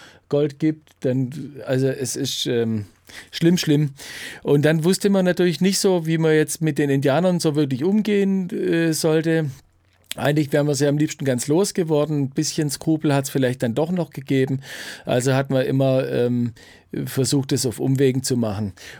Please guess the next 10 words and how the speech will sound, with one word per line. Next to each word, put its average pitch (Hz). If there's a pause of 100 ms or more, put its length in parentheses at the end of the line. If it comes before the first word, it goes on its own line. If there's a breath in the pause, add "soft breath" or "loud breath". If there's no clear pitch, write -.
(100)
Und 135
dann 131
gab's 147
einfach 139
so 160
einen, 139
äh, 120
St-, -
ähm, 117 (360)
Offizier, 147